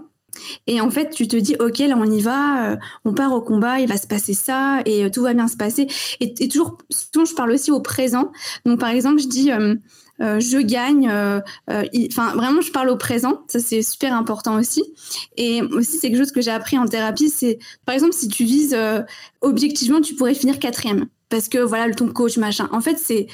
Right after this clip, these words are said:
ne surtout pas dire à ton cerveau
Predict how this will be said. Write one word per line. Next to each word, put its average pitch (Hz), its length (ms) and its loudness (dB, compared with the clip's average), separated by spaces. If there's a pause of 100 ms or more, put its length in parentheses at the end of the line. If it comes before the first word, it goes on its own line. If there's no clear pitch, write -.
(220)
ne 247 120 4
surtout 339 500 0
pas 330 200 2
dire 320 440 2
à 311 60 4
ton 302 160 2
cerveau 294 560 2